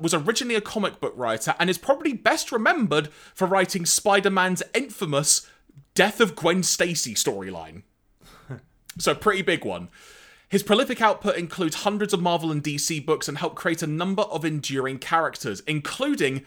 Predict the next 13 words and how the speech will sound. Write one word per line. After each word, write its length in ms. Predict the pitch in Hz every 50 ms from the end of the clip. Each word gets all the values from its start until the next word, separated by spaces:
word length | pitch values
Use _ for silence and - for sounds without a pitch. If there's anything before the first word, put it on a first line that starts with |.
| - - _ -
the 100 | 127 139
Punisher, 640 | - - - - 175 185 208 202 - 247 240 285 - - _ _ _ _
Vixen, 580 | 117 131 180 180 - - - 208 214 233 220 - _ _ _ _ _
Power 320 | - - 226 226 202 185
Girl, 400 | 147 175 165 156 156 156 147 -
Firestorm, 840 | _ - - - 214 220 214 202 196 - - 170 143 139 139 139 135 - - _ _
Ms. 320 | 147 156 180 233 208 196
Marvel, 560 | 190 185 190 180 170 151 147 139 139 139 139 - _ _
Man-Thing, 760 | - 139 170 185 202 208 202 190 - - 165 151 147 147 147 - _ _
Killer 280 | _ - - 214 208 208
Croc, 360 | 202 - - 190 175 156 - - - - - - _
Jason 420 | 131 - 180 170 156 - - 156 147
Todd, 400 | - - 240 214 147 - 208